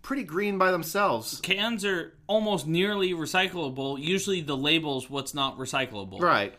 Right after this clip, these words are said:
Speaker 1: Um,
Speaker 2: Where the can itself can be melted down, repackaged into another can.
Speaker 1: Unless they're, unless they're trying to compete now, unless they've completely given up and they're competing with, like, the plastic bottles of, like, Colt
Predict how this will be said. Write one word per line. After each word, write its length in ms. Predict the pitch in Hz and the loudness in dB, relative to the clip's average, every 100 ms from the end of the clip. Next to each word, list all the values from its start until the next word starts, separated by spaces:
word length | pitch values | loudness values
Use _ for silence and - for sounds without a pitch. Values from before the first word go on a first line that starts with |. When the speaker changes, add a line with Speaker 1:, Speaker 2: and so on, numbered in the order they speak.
| - - - | -18 -20 0
Speaker 1:
Um, 240 | 147 143 139 | 4 6 6
Speaker 2:
Where 140 | 156 | 2
the 100 | 135 | -2
can 360 | - 165 160 151 | 0 2 2 0
itself 380 | - 147 135 | -2 -2 -2
can 160 | - 143 | -4 -4
be 360 | 131 127 123 - _ - - - - _ | 0 0 -2 -8 _ -20 -20 -20 -20 _
melted 440 | 123 147 156 156 135 | -4 2 2 0 0
down, 320 | 147 143 139 | 2 2 -4
repackaged 920 | 127 143 139 143 131 131 131 117 - - - - - - | -4 -2 -2 0 0 0 -6 -8 -14 -16 -18 -18 -16 -6
into 300 | 139 135 143 | -6 -4 -2
another 280 | 135 123 123 | 0 -2 0
can. 320 | 170 135 117 - - - - | 2 2 0 -10 -20 -12 -2
Speaker 1:
Unless 300 | 180 220 214 | 0 2 4
they're, 320 | 190 160 - - | 2 2 -6 -4
unless 300 | 156 185 208 | 0 2 2
they're 100 | 170 | -2
trying 280 | 170 170 160 | -2 -2 0
to 40 | |
compete 380 | 156 147 165 156 | -2 -2 0 0
now, 240 | 143 139 151 | 2 0 0
unless 340 | 151 165 175 | 0 0 2
they've 120 | 165 | 0
completely 460 | 147 127 202 220 170 | -2 -2 0 2 2
given 320 | 139 123 117 | 2 2 2
up 160 | 113 123 | 0 0
and 100 | 127 | 0
they're 80 | |
competing 480 | 127 127 151 147 135 | 0 -2 0 0 2
with, 160 | 127 127 | 0 0
like, 220 | 123 - | 0 0
the 80 | 110 | -6
plastic 580 | - 147 151 143 117 143 | 0 4 4 4 -4 0
bottles 480 | 131 139 113 107 - - - - | 4 4 2 -4 -12 -18 -20 -2
of, 400 | 135 127 120 113 | 4 6 6 4
like, 320 | 123 120 107 - - | 2 4 2 -4 -14
Colt 460 | - 165 147 147 | 2 4 4 2